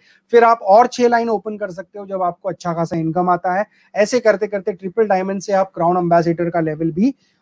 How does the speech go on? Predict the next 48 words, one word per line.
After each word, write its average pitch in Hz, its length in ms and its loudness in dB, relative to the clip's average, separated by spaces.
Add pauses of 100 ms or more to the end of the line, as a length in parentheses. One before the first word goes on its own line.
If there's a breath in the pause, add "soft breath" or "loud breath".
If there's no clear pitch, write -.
अचीव 190 300 0 (100)
कर 175 140 2
सकते 170 400 -4
हो। 151 340 2
तो 156 60 -2
ये 160 180 0
दो 185 260 4
स्टेप 214 260 2
बहुत 165 400 0
ही, 233 80 -6 (200)
बहुत 180 260 0
ही 233 80 -4
महत्वपूर्ण 196 580 -4
है। 214 140 -2
और 196 140 2
अगर, 202 340 2 (300 soft breath)
अगर 196 200 4
आप 277 120 6
सीरियस 302 520 4
ग्रोथ 262 260 4
करना 233 240 -2
चाहते 196 320 -6
हो 180 80 -8
तो 175 120 -12
मैं 190 120 -6
आपको 202 220 -4
सजेस्ट 190 360 -12
करूंगा 208 260 -6
कि 214 120 -4
महीने 196 380 -2
का 240 160 4 (140)
कम 285 200 4
से 277 160 2
कम 247 280 2
दस 254 300 2
हज़ार 202 260 2
का 196 140 -4
प्रोडक्ट 180 340 -4
आप 185 180 0
सेल 202 300 -2
करिए 220 320 6
ताकि 202 720 2
मिनिमम 233 460 2
थ्री 226 200 -4
थाउजेंड 220 380 2
पीवी 208 240 -8
आपका 190 300 0
हो। 208 200 0